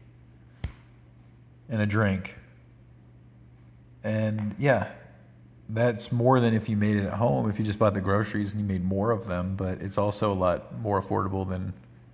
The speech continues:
going to a restaurant, any restaurant, now.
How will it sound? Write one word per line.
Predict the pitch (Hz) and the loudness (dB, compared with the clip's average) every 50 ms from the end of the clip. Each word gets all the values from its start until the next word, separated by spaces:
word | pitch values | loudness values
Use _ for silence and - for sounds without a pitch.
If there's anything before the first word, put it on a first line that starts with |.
| - - - - - - - - - - - | -20 -20 -20 -20 -20 -20 -20 -20 -20 -18 -6
going | - 98 98 95 | -4 -2 -2 -2
to | 95 104 | -2 -4
a | 95 | -2
restaurant, | 92 92 95 - - - 98 92 - - - - | -2 -2 -2 -2 -2 -2 -2 -2 -4 -8 -4 -2
any | 117 131 147 135 | 0 0 2 2
restaurant, | 120 120 120 - - - 73 - - - - - - - | 2 2 2 0 -2 -6 -6 -6 -10 -14 -18 -20 -20 -14
now. | - 101 98 101 104 107 - - - | -8 -2 2 2 2 2 2 -2 -6